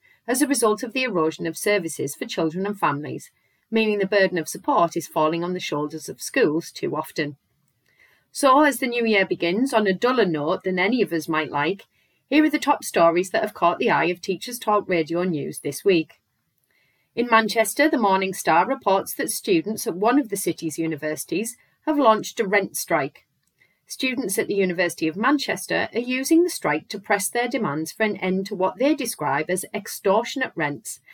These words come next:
and their requests for a thirty percent cash rebate. Organisers say that more than thirty students per day are joining the protest,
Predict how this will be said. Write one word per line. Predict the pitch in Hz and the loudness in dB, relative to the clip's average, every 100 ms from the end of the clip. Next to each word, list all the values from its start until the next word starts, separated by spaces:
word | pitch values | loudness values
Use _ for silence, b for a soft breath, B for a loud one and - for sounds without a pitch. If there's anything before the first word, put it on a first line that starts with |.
| b | b
and | 226 262 | 0 2
their | 302 | 4
requests | 330 - 160 - | 2 0 -2 -2
for | - 202 | -2 -2
a | |
thirty | 196 196 180 220 214 | 0 0 0 -2 -10
percent | 247 143 143 - | -6 -6 -8 -10
cash | 135 - 180 | -14 -10 -4
rebate. | 185 175 156 147 - _ _ _ _ _ _ _ _ | -2 0 -2 -4 -12 _ _ _ _ _ _ _ _
Organisers | 196 202 202 185 180 175 | 2 4 4 4 2 -2
say | - 269 180 | 2 4 4
that | 196 233 | 4 2
more | 214 220 | 4 4
than | 247 247 | 4 2
thirty | 285 311 294 | 4 4 0
students | - - 165 165 147 | -8 -2 -2 -2 -6
per | - | -4
day | 196 214 196 | -2 2 2
are | 160 | 0
joining | 165 156 156 156 | -2 -2 -4 -6
the | |
protest, | 147 151 143 - 202 196 - | -6 -4 -4 -4 -8 -8 -18